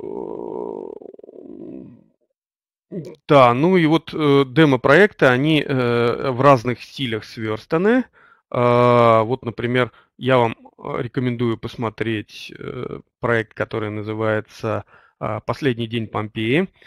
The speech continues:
а, который представляет собой интерактивное путешествие. А, ну, об этом виде, э, чуть попозже я расскажу. Об, об, об, об этом виде представления информации расскажу чуть позже.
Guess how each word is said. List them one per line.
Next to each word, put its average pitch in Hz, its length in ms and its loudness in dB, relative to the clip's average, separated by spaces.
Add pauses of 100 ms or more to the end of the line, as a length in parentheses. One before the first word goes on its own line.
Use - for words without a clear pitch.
(220)
а, 117 180 -6
который 117 320 -6
представляет 117 600 -4
собой 113 320 -6
интерактивное 113 600 -4
путешествие. - 720 -8 (640)
А, - 120 -6
ну, 120 1600 0
об 123 200 2
этом 131 280 2
виде, 147 440 0
э, 127 180 -2 (400)
чуть - 200 -12
попозже 110 400 -4
я 98 100 -6
расскажу. 107 480 -8 (260)
Об, 117 100 -10
об, - 280 -4
об, 123 260 -10
об 131 180 0
этом 127 260 0
виде 120 240 -4
представления 110 640 -4
информации 131 480 -4
расскажу 110 360 -10
чуть - 220 -16
позже. 107 360 -12